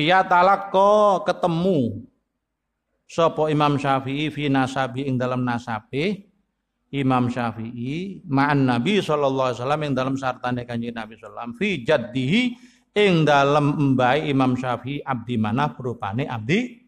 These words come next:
Manaf. Wulida, dilairno sapa si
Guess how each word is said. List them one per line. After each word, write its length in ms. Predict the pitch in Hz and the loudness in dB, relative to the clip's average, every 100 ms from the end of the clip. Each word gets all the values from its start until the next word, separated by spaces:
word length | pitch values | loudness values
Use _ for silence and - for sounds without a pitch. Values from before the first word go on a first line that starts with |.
| _ _ _ - | _ _ _ -14
Manaf. 800 | 101 98 98 92 92 90 95 92 _ - _ _ _ _ _ _ _ _ _ _ _ _ _ _ _ | -10 -10 -10 -12 -14 -16 -18 -20 _ -20 _ _ _ _ _ _ _ _ _ _ _ _ _ _ _
Wulida, 480 | - 190 202 - 208 | 0 4 4 4 2
dilairno 640 | 190 196 190 190 190 202 202 | 4 6 6 6 4 4 4
sapa 480 | 165 190 190 185 | 4 0 2 0
si 240 | 165 143 | 0 -2